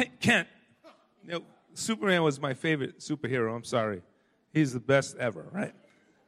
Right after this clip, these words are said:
You might look like Clark Kent on the outside. Normal person. But inside, there is a Superman. His name is Holy Spirit.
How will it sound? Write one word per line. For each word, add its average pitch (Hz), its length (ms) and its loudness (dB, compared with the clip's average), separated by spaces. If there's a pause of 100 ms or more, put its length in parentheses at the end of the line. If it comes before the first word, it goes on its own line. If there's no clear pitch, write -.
(920)
You 311 280 4
might 294 220 4
look 262 280 0
like 233 200 2
Clark 254 440 2
Kent 294 320 2 (420)
on 214 120 0
the 240 120 2
outside. 247 680 2 (1300)
Normal 226 500 4 (280)
person. - 460 0 (540)
But 185 220 0
inside, 220 880 2 (640)
there 180 180 4
is 175 200 0
a 151 100 -2
Superman. 196 1080 2 (960)
His 135 200 -4
name 156 380 0
is 127 140 -8
Holy 143 340 2
Spirit. 127 500 -2